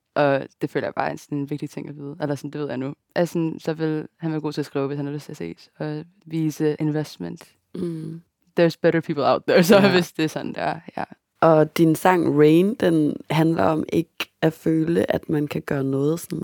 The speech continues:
Speaker 2: helt rigtigt.
Speaker 1: Mm.
Speaker 2: Hvis ikke jeg tager fejl, i hvert
Speaker 1: Ja.
Speaker 2: fald. Ja.
Speaker 1: Mm.
Speaker 2: Hvad udsprang den sang fra?
Speaker 1: Og den skrev jeg i december sidste år.
Speaker 2: Mm.
Speaker 1: Um, og jeg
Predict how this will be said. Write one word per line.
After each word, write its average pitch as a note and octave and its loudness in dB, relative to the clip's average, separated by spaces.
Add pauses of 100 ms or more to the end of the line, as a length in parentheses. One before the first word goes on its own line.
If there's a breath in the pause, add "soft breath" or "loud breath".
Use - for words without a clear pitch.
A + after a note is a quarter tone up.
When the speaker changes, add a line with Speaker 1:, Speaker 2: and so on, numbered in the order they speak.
(120)
Speaker 2:
helt - -6
rigtigt. F3 2
Speaker 1:
Mm. E3 2
Speaker 2:
Hvis D#3 0
ikke D#3 0
jeg D#3 -2
tager D#3 -10
fejl, D3 -2
i - -10
hvert - -2
Speaker 1:
Ja. - -2
Speaker 2:
fald. D#3 -2
Ja. D#3 2
Speaker 1:
Mm. F3 -2 (140)
Speaker 2:
Hvad D#3+ 4
udsprang D#3 -2
den D#3+ 0
sang - -4
fra? E3 -8 (680)
Speaker 1:
Og G#3 4
den G#3+ -2
skrev - 2
jeg A#3 8 (240 loud breath)
i F3 -8 (380)
december G#3 -8
sidste - -14
år. F#3 -12
Speaker 2:
Mm. D#3 -6
Speaker 1:
Um, F3+ 0
og F3 -4
jeg F3 -2